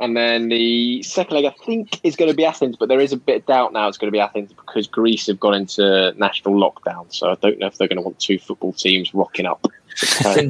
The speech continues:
Speaker 1: game of
Speaker 2: do you
Speaker 1: football.
Speaker 2: think uefa are gonna change it to one leg knockout?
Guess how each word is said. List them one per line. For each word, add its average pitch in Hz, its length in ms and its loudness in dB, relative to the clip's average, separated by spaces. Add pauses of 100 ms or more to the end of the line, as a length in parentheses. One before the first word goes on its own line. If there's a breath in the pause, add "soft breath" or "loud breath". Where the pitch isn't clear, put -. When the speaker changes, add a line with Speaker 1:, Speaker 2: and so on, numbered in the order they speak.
Speaker 1:
game 71 120 -4
of - 100 -12
Speaker 2:
do - 20 -20
you - 60 -20
Speaker 1:
football. - 320 -6
Speaker 2:
think 143 160 -2
uefa 143 400 0
are 135 80 2
gonna 131 220 -2
change 135 340 -2
it 131 60 -12
to 127 100 -2
one 135 240 0
leg 139 260 0
knockout? 160 460 -2